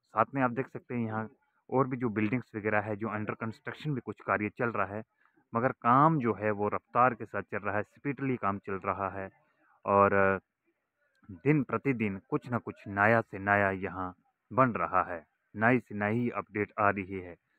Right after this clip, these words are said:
नए से नया जो काम है वो सब हो रहा है। तो ये चीज़ें मैं आप सबके साथ हमेशा शेयर करता रहता हूँ अपने व्लॉग्स के माध्यम से।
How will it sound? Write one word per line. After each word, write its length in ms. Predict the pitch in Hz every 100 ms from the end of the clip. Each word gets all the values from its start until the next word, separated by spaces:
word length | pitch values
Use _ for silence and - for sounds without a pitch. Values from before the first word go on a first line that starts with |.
| _ _ _ _ -
नए 180 | 113 123
से 140 | -
नया 280 | 113 110 117
जो 280 | 110 110 104
काम 340 | - 107 110
है 140 | 98 107
वो 120 | 104
सब 340 | - 151 113 -
हो 120 | 95
रहा 320 | 90 92 85
है। 40 | 82 _ _ _ _ _
तो 60 | 98
ये 200 | 85 107
चीज़ें 420 | - 104 110 110 - _ _ _ 98
मैं 280 | 98 101 101 _ _ _ _ _ _ _ 104
आप 140 | 101 -
सबके 260 | 123 120
साथ 180 | 113 107 -
हमेशा 340 | 104 113 135
शेयर 240 | - 110 -
करता 200 | 107 117
रहता 220 | 110 110
हूँ 100 | 110
अपने 180 | 92 95
व्लॉग्स 440 | 85 92 101 -
के 120 | - 101
माध्यम 340 | 90 101 127
से। 300 | - 101